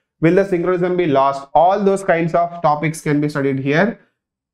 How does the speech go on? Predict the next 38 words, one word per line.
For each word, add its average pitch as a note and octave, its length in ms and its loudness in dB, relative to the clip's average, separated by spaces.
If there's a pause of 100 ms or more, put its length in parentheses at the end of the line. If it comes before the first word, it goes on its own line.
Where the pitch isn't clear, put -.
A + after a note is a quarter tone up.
The D#3+ 640 0
solution G#3 580 0
of G3 220 0
this G3 200 -2
particular F3 480 -2
transient E3 380 -2
stability D#3 360 -2
is D3+ 140 -4
done D3 200 0
by D3+ 160 2
a E3+ 280 -2
method D3+ 440 -2
called F3+ 320 0 (320)
equal D3 320 0
area D3+ 240 0
criteria, D3 680 0 (200)
and D3 100 2
we D#3+ 100 4
will E3 120 2
see F#3+ 100 2
different E3+ 540 0
cases F3 300 -2
in E3+ 120 0
equal D#3 220 -2
area D3 240 -2
criteria. D3 640 0
So - 180 -6
this C3 200 -2
is D3 140 0
very, B2+ 360 -2
very, C#3 260 -2
very, B2+ 260 -2
very C3+ 500 -2 (160)
important. A2 540 -8
To D#3+ 380 2 (380)
understand G3 580 2
transient F3+ 360 -2
stability, F3 680 0